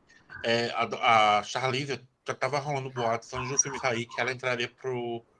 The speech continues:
pro universo cinematográfico da Marvel, e já ro-, rolava boatos que iria com a Claire. Que a Claire, inclusive, já tem boatos que ela ia ser introduzida em WandaVision,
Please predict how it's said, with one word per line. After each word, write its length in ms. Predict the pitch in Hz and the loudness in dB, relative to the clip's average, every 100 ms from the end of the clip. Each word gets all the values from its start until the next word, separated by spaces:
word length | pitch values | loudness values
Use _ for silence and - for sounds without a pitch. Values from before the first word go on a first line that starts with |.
| - - - _ - | -18 -18 -18 _ -14
pro 220 | 120 120 | -4 -2
universo 420 | 120 120 120 113 | -2 -2 -4 -6
cinematográfico 600 | - 113 110 117 113 - | -8 -10 -6 -4 -4 -4
da 100 | 120 | -6
Marvel, 520 | 127 117 117 120 160 160 _ 139 | 0 2 2 0 -8 -10 _ -12
e 80 | |
já 120 | 127 139 143 | -6 -4 -4
ro-, 240 | 143 135 _ | -6 -6 _
rolava 280 | 127 139 147 | 0 2 2
boatos 460 | 147 139 143 - | 6 6 4 -4
que 80 | - | 0
iria 140 | 156 151 | 0 2
com 80 | 196 | -2
a 80 | 202 | 0
Claire. 320 | 208 131 127 _ _ _ | 2 2 2 _ _ _
Que 80 | 147 | 4
a 40 | 151 | 4
Claire, 320 | - 151 180 | 8 6 6
inclusive, 360 | 196 175 175 170 | 2 0 -2 0
já 160 | 170 | -2
tem 180 | 165 202 | 0 -2
boatos 400 | 208 202 175 175 | 0 4 4 2
que 80 | - | 0
ela 120 | 175 | 0
ia 120 | 170 165 | 2 -2
ser 100 | 175 | -6
introduzida 460 | 175 170 165 165 | -6 -6 -6 -4
em 40 | 160 | -2
WandaVision, 720 | 165 175 156 147 175 151 | 0 0 -2 -4 -4 -4